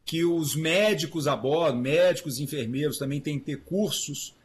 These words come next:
Então, há uma certificação desse tipo de serviço, é, com a Agência Nacional de Aviação Civil. Então, aí você tem que ter todo o equipamento correto. E não é só, assim, uma instalação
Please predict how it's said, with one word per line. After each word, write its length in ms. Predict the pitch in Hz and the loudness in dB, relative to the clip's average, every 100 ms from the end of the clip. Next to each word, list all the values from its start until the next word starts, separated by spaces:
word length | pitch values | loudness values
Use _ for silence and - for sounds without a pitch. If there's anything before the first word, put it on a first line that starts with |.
| _ _ 147 | _ _ -4
Então, 280 | 190 202 - | 0 0 0
há 200 | 175 226 | 0 4
uma 180 | 214 175 | 4 2
certificação 1080 | 208 208 - 208 196 156 - 170 190 156 - _ _ - | 2 2 0 -2 0 0 2 0 0 -2 -6 _ _ -2
desse 300 | 165 165 - | 2 2 0
tipo 260 | - 170 123 | -2 -4 -4
de 100 | 143 | -6
serviço, 600 | 139 107 180 185 - - _ _ _ | -4 0 0 0 -2 -12 _ _ _
é, 240 | - 143 147 | -6 -6 -6
com 380 | - 175 294 196 | 0 2 4 4
a 40 | |
Agência 420 | 156 127 175 170 | 4 2 0 0
Nacional 380 | 165 156 147 156 | -2 -2 0 0
de 60 | 151 | 0
Aviação 360 | 143 131 - 127 | 0 0 -2 -4
Civil. 580 | 123 101 117 175 202 - - _ | -6 -6 -4 -4 -4 -14 -20 _
Então, 300 | 143 135 180 | -8 -2 0
aí 140 | 175 175 | 2 0
você 220 | 185 185 | 0 -2
tem 180 | 165 170 | -2 -4
que 60 | |
ter 120 | 175 165 | -4 -4
todo 580 | - 190 214 240 233 | 0 4 6 6 4
o 60 | 190 | 2
equipamento 1000 | 165 - 143 123 131 160 175 139 165 160 - - | 0 -2 -4 -2 -4 -4 -4 -4 -4 -6 -8 -4
correto. 600 | 170 131 139 165 - 226 - - - | 0 2 4 2 0 -6 -14 -20 -6
E 80 | 202 | 0
não 160 | 247 | 2
é 140 | 262 285 | 4 2
só, 400 | - 214 220 190 | 2 2 4 4
assim, 340 | 135 - 180 | 2 -2 -2
uma 160 | 185 175 | -2 -4
instalação 720 | - 180 160 139 180 190 151 | -2 0 0 0 0 -2 -4